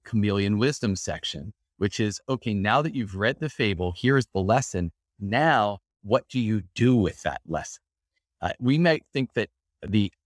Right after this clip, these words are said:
understanding and the insights stand on their own,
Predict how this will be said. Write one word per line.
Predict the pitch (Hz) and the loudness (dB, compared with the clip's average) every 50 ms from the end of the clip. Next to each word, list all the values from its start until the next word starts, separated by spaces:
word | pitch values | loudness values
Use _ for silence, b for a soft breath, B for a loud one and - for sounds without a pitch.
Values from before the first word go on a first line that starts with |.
| _ _ _ - | _ _ _ -2
understanding | 123 131 135 120 120 113 - - - 117 110 110 113 113 110 110 104 | 0 2 2 2 0 -2 -4 -6 -2 0 2 2 4 4 4 2 2
and | 92 87 | 2 0
the | 85 | -2
insights | - - 117 113 - - 110 98 90 - - - _ _ | -2 -2 -2 -2 0 0 0 0 0 -4 -10 -18 _ _
stand | - - - _ - 104 101 107 110 | -20 -20 -10 _ -2 0 2 2 2
on | 101 98 98 | 2 2 2
their | 90 87 82 - | 0 -2 -4 -4
own, | - 85 82 90 110 | -4 -2 -2 -2 -4